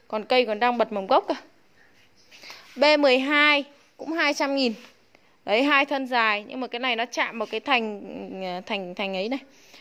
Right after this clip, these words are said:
Tính ra trăm nghìn một thân. Thân này phải hai gang tay của em rồi nhá. B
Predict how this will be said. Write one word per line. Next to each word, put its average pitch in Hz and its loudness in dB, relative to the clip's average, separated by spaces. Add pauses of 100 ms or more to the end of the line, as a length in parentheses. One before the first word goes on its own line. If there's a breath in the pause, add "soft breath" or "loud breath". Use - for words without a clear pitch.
(300 soft breath)
Tính 226 -4
ra 269 4
trăm 269 2
nghìn 233 0
một 214 -4
thân. 254 2 (600 loud breath)
Thân 254 -2
này 214 0
phải 208 -4
hai 247 2
gang 240 0
tay 254 4
của 196 -8
em 220 -4
rồi 196 -8
nhá. 233 -6 (1500 loud breath)
B 254 0